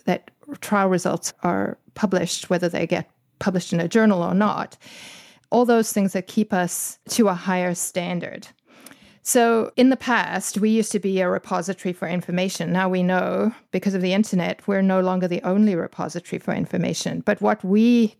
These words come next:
do still have is this very clear vetting process. It's not a perfect process, but it's a process that aims to keep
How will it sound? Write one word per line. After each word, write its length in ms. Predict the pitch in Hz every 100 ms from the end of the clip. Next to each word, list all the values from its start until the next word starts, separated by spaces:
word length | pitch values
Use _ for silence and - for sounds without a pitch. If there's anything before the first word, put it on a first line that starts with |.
| -
do 280 | 208 226 214
still 320 | - 180 170
have 480 | - 185 170 185 180
is 220 | 180 -
this 240 | 175 -
very 320 | 170 170 170
clear 500 | 170 - 185 180 165 147 -
vetting 420 | 165 - 170 -
process. 560 | 156 165 - 170 - - - - - -
It's 200 | 208 214
not 160 | 190
a 40 | 185
perfect 460 | - 185 - -
process, 580 | - 165 165 - 302 - - - - _ -
but 340 | 202 - - -
it's 220 | 196 -
a 40 |
process 920 | - 208 190 - 196 180 - - - - _ _ _
that 320 | - 185 190 _ _ _ _ _ _ -
aims 540 | 202 202 208 208 -
to 140 | - 202
keep 500 | - 180 175 _